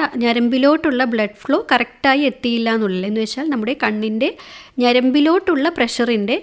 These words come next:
വേരിയേഷൻസ് വന്നാൽ അത് നമ്മൾക്ക് ഞരമ്പിന് ക്ഷതം ഉണ്ടാവാനും ഗ്ലോക്കോമ ഉണ്ടാവാനും കാരണമാകുന്നുണ്ട്. എന്നാൽ, ഏം,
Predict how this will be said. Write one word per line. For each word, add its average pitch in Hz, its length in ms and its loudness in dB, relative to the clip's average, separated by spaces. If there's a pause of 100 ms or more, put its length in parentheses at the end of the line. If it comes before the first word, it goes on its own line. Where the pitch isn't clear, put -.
(280)
വേരിയേഷൻസ് 277 720 2
വന്നാൽ 214 420 0
അത് 226 160 2
നമ്മൾക്ക് 214 480 -2 (320)
ഞരമ്പിന് 226 560 2
ക്ഷതം 233 380 0 (100)
ഉണ്ടാവാനും 214 480 0
ഗ്ലോക്കോമ 233 400 2
ഉണ്ടാവാനും 202 500 -2
കാരണമാകുന്നുണ്ട്. 202 920 -2 (300)
എന്നാൽ, 294 300 4
ഏം, 214 360 -2